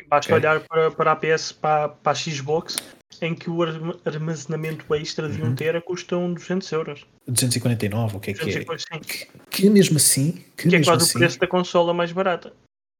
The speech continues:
Speaker 2: É, é quase o preço da consola mais barata e é mais barato que um, eh, um S S D com, ehm, características semelhantes àquela.
Speaker 1: Sim, sim, o preço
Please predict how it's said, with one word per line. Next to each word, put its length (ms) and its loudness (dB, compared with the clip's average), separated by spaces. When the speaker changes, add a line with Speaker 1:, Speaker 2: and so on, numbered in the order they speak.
Speaker 2:
É, 80 0
é 380 -2
quase 200 0
o 40 -4
preço 200 -6
da 60 -18
consola 160 -6
mais 140 -2
barata 280 -4
e 220 2
é 40 2
mais 280 2
barato 760 0
que 420 4
um, 360 2
eh, 600 0
um 140 2
S 200 0
S 280 -2
D 480 0
com, 440 2
ehm, 600 0
características 600 -2
semelhantes 320 2
àquela. 360 -4
Speaker 1:
Sim, 80 -4
sim, 120 -8
o 80 -8
preço 400 0